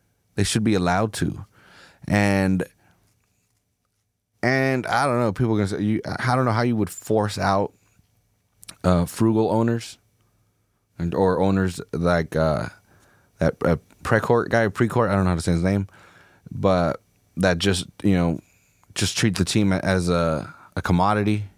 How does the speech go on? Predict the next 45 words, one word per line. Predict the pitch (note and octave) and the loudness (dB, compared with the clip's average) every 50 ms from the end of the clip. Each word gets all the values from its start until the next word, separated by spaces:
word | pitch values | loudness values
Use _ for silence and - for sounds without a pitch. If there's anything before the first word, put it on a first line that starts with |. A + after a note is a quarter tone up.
| _ _ - | _ _ -8
you | G#2+ F2 | -4 -2
know, | F#2 F#2 F#2 F2+ F2+ F2 F2 | 0 0 2 0 0 -2 -6
something | F2 - - F2+ E2+ F#2 F2+ F2 | -6 -4 -2 0 2 2 2 2
that | F2 E2 D#2 | 2 2 0
they | F#2 F2+ | -2 -2
could | E2 F2+ E2+ | 0 0 0
use | F2 F2 E2+ - | 2 0 0 -2
to | - | -2
make | E2+ F2 E2+ - | -2 -2 -2 0
money | E2+ E2+ F2 F2+ F2 E2 - | 0 0 0 0 0 -2 -2
and | - E2+ E2+ E2+ | -2 0 2 2
that | F2 E2 | 2 2
don't | E2+ F2+ D#2+ | 0 0 0
really | C#2+ F2 E2+ D#2+ | 0 0 0 -2
care | - - F2+ F2 E2+ E2 | -2 -2 0 0 2 0
about | D#2 D#2 D#2 D#2+ - | 0 0 -2 -2 -2
the | - | -2
history | E2+ F2 E2+ - - - F2 F2 | -2 -2 -2 -2 -2 0 0 2
or | F2 F2 | 2 2
anything. | F2 F2+ F2 F#2 F#2 F#2+ G2+ - - - - - - - - - - - - | 0 0 0 0 -2 -2 -4 -8 -16 -20 -20 -20 -20 -20 -20 -20 -20 -10 -4
Um, | - F2+ F2+ F2+ F2 E2+ D#2 | -2 0 2 2 2 0 0
how, | D#2+ F#2 A2 G#2+ - | 0 0 0 -2 0
how | - A#2 A#2+ | 0 0 0
do | A#2+ A#2+ | 0 0
you | A2+ | 0
get | A2 A2 G2 | 0 -2 0
those | G#2+ A2 A2 G2+ | 0 0 0 0
owners | F#2+ F2 F2 F2 F2 | 0 0 0 0 0
out | F2 E2+ E2+ | 0 0 0
of | E2+ | -2
the | E2+ E2+ | -2 -2
league? | E2 E2 D#2+ D#2+ D2+ D#2 | -2 -2 -2 -4 -4 -4
Uh, | D#2 A1+ - E2+ D#2 D2 D2 | -6 -4 -4 -4 -4 -4 -2
I, | - F2 - - _ _ - | -4 -4 -4 -6 _ _ -10
I, | - - _ _ | -10 -10 _ _
I | E2+ | 0
mean, | F2 E2+ - - - - D#2 - - - - - - - - - - - - _ | 2 2 2 2 2 0 -2 -4 -10 -20 -20 -20 -20 -20 -20 -20 -20 -20 -20 _
you | - G2 | -4 -2
can't. | - - B2 A#2+ G#2 - - - | 0 0 0 0 0 -2 -4 -2
People | - A2+ G#2 G#2+ | 0 0 2 2
are | G#2 G2+ | 2 2
gonna | G2 F#2+ F#2+ F#2 F#2 - _ _ _ _ _ _ _ _ _ _ _ _ _ _ _ _ _ _ _ _ _ _ | 2 0 0 0 -2 -6 _ _ _ _ _ _ _ _ _ _ _ _ _ _ _ _ _ _ _ _ _ _
automatically | A#2 A2+ A2+ A2+ G#2+ G#2 G2 F#2+ F#2 - F#2+ F#2 | 0 0 2 2 2 2 0 0 0 0 -2 0
go | F2 F2+ F2+ F2 | 0 0 0 0
to | E2+ E2+ E2+ E2 E2 - | 0 0 0 -2 -4 -6